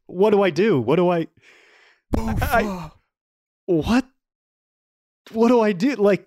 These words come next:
Speaker 1: do I keep the podcast up? Do I keep it recording? Like, I think that's the first.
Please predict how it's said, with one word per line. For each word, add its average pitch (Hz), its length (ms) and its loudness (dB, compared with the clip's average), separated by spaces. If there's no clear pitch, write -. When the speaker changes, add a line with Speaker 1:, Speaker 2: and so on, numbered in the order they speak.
Speaker 1:
do 208 160 2
I 185 80 2
keep 202 260 -2
the 202 60 2
podcast 208 560 0
up? 311 100 -2
Do 240 140 2
I 220 60 2
keep 226 200 -4
it 226 40 4
recording? 208 640 2
Like, 175 220 0
I 180 100 -2
think 240 200 -4
that's 214 200 -2
the 208 60 -2
first. - 400 -2